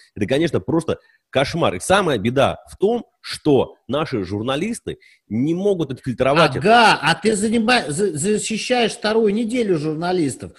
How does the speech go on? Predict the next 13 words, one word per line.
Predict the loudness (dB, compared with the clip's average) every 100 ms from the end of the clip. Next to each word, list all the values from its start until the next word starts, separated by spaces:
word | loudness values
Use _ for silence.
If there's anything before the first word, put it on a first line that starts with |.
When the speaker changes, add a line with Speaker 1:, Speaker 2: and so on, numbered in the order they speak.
| -14
Speaker 1:
Да. | -2
Speaker 2:
а | 4
я | 6 6
их | 4
разношу | 0 -4 -2 -4 -2 -4
вторую | -2 0 2 0
неделю. | -2 -2 -2 0 -2 -8 _ _ _
Ты, | -10
Speaker 1:
Да. | 0 0
Speaker 2:
а |
ты | 2 0
че-, | -2
сейчас | -4 -4 -4 -6